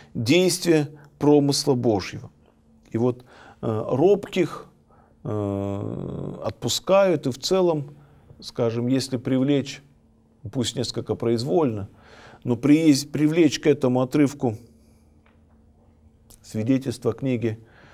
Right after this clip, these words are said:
э, закона, то мы видим, что по закону, э, человек, купивший, м, там, волов, человек, родивший ребёнка, человек, женившийся,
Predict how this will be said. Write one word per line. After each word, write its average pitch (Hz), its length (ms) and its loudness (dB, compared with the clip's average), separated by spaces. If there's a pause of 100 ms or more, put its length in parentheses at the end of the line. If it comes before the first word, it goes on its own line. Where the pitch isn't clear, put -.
(240)
э, 98 600 -4
закона, 151 760 -2 (420)
то 120 100 -2
мы 135 120 0
видим, 170 300 -2
что 127 440 0
по 131 200 -2
закону, 175 720 0 (400)
э, 107 800 -4
человек, 139 720 2 (500)
купивший, 131 840 -2 (640)
м, 101 1120 -8
там, 82 220 -6
волов, 156 640 2 (480)
человек, 117 720 0 (320)
родивший 117 480 0
ребёнка, 131 600 0
человек, 110 300 0
женившийся, 123 960 -2